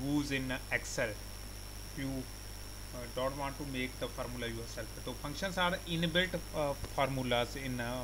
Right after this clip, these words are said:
spreadsheet. Suppose I want to count, uh, uh,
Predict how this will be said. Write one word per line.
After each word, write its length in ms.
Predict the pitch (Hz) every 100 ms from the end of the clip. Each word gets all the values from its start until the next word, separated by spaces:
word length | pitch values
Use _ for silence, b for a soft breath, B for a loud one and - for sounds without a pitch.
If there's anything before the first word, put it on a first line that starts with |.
| 123
spreadsheet. 640 | - - 123 110 - 113 107 - - - - - - - -
Suppose 280 | - 151 160
I 140 | 165
want 240 | 165 170 165
to 100 | 175 -
count, 380 | 147 147 147
uh, 140 | 160 156
uh, 480 | - - 160 139